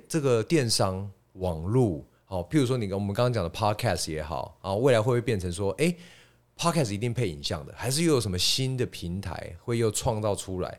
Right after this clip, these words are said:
反正我觉得未来一定会更方便让大家来创作，那影像的需求绝对越来越多。那再来回到就是说，身为代理商，我们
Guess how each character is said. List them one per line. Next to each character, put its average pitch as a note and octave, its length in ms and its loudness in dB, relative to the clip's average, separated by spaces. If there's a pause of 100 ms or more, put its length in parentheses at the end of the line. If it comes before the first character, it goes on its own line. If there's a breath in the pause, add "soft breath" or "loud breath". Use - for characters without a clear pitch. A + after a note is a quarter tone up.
反 B2+ 160 0
正 G#3+ 120 6
我 B2 160 6
觉 G2+ 140 0
得 B2 80 4
未 C#3+ 160 6
来 G#2+ 40 6
一 G2 140 0
定 A2 160 -4
会 A2 100 0 (160)
更 C3 200 2
方 G#2 200 -2
便 G#2 140 -4
让 G2+ 160 -4
大 F#2+ 100 0
家 E2+ 60 -2
来 D#2+ 100 -6
创 D2 220 -10
作， - 240 -12 (260 loud breath)
那 E3+ 200 4
影 G2 120 0
像 A2 160 2
的 F#2 60 -2
需 F#2 160 -8
求 E2+ 160 -6
绝 - 160 -6
对 F2+ 120 -2
越 F2 100 -2
来 D#2+ 60 -4
越 D2+ 160 -6
多。 D2 300 -16 (320 loud breath)
那 F3 160 4
再 C#3+ 180 4
来 G2+ 100 4
回 F#2 160 -2
到 F2+ 100 -2
就 E2+ 60 -4
是 D#2 40 -8
说， D#2+ 240 -6 (120)
身 D#3 240 -2
为 G2 120 -2
代 G#2+ 200 -2
理 D2+ 160 -6
商， D2 360 -8 (160)
我 F#2 160 -4
们 G2+ 200 -2